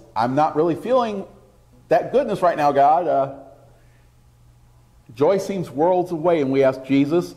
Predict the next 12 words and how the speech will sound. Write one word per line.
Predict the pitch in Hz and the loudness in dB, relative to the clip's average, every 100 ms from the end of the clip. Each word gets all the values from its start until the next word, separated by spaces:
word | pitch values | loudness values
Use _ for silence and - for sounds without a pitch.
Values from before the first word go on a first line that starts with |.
| - | -4
are | 131 | -2
you | 131 117 127 139 143 160 - - - - | -2 0 4 6 4 0 -6 -14 -20 -2
the | 156 | 0
one?" | 151 147 135 - - - - _ _ _ _ _ _ | 2 0 -2 -6 -14 -20 -20 _ _ _ _ _ _
Or | 117 117 | -2 0
do | 123 | 0
we | 135 | 0
find | 139 135 139 | 0 0 2
our | 139 | 0
joy | 135 110 117 | 0 0 0
somewhere | 117 110 104 110 | -2 -6 -4 -2
else? | 98 76 - - | -2 -4 -10 -20